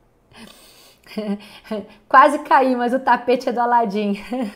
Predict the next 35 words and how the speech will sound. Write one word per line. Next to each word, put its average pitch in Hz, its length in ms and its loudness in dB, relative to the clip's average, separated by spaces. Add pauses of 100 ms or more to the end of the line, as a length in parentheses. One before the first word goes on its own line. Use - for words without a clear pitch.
(280)
<laughs> - 800 -16
Não, 160 260 -6
nós 165 100 -4
não 160 60 -8
vamos 156 180 -10
cair, 180 180 -4
não. 196 260 -6
Lembra 180 260 -4
do 208 60 -6
nosso 226 200 -6
tapete, - 520 -4
não 175 80 -8
escorrega. 262 580 -2 (540)
A - 100 -14
gente 151 220 -12
voa. 226 480 0 (580)
E 226 40 -6
letra 254 380 4
A, - 40 6
punição 269 440 -8
por 254 140 -10
determinado 220 640 -6
fato 196 380 0
deve 196 220 -2
prevalecer, 185 760 -6
mesmo 330 720 -2
que 311 140 -10
fato 220 500 0
deixar 214 460 -2
de 196 80 -14
ser 208 100 -12
considerado. 202 600 -6
Não, 320 200 -8
né, 175 140 -8
gente? 165 420 -14